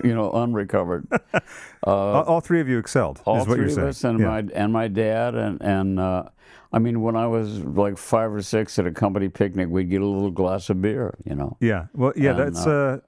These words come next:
Speaker 2: almost the s-, that was a standard kind of thing. It was
Speaker 1: Yeah,
Speaker 2: like, uh, something the
Speaker 1: exactly. Have a
Speaker 2: boys
Speaker 1: little glass of beer, you know,
Speaker 2: Yeah.
Speaker 1: and, uh, have a little of that, and, and, uh, but my younger brother was a songwriter,
Speaker 2: Mentor,
Speaker 1: uh,
Speaker 2: yes.
Speaker 1: Mentor Williams, exactly, and, uh,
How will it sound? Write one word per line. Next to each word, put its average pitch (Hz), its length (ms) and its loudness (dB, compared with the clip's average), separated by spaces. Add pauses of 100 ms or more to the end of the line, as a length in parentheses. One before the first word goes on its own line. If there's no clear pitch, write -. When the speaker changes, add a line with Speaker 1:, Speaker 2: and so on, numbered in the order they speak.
(120)
Speaker 2:
almost 123 280 0
the 101 80 -2
s-, - 180 -10
that 117 100 4
was 95 140 -4
a 92 60 -4
standard 104 380 0
kind 92 180 -2
of 85 80 -6
thing. 104 260 -2 (180)
It 104 60 0
was 107 120 2
Speaker 1:
Yeah, 123 60 2
Speaker 2:
like, 101 200 0
uh, 98 180 0
something - 280 0
the 113 60 -2
Speaker 1:
exactly. 117 60 -2
Have 123 60 2
a - 20 4 (160)
Speaker 2:
boys 135 80 -2
Speaker 1:
little 139 180 -2
glass 135 360 -2
of 139 100 0
beer, 104 260 0
you 117 140 -2
know, 101 100 0
Speaker 2:
Yeah. 92 240 0
Speaker 1:
and, 101 240 0
uh, 98 260 0
have 117 280 0
a - 20 -6
little 123 280 0
of 117 80 -4
that, 110 300 0
and, 92 200 -4 (140)
and, 95 360 0
uh, 92 300 -2 (960)
but 120 160 4
my 113 160 2
younger 131 380 0
brother 120 280 2
was 110 200 0
a 110 60 0
songwriter, 92 800 -2 (540)
Speaker 2:
Mentor, 101 460 0
Speaker 1:
uh, - 20 0
Speaker 2:
yes. 87 80 2
Speaker 1:
Mentor 101 400 0
Williams, 90 500 -2
exactly, 95 800 -2
and, 92 320 -2
uh, 90 240 -2